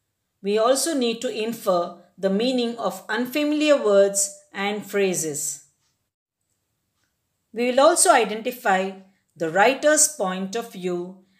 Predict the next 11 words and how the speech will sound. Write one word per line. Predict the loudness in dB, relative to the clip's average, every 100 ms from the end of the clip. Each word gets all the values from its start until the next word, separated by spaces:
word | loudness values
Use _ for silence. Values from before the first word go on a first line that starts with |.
| _
in | -8 -2 2
the | 4 2 -2 -18 _
chapter. | 0 0 0 -4 -4 -4 -8 -20 _ _ _ _ _ _ _ _ _ _ _ _ _ _ _ _ _ 2
Word | 8 10 8 4 -10 _ _
in | -4 -4 -2
focus. | 2 4 2 -4 -4 -6 -8 _ _ _ _
Steal. | -10 -4 -2 -2 -4 -10 -16 _ _ _ -14
Steal | -8 -4 -2 -4 -8 -14 _ -6
is | 2 4
a | 4
verb | 4 6 4 0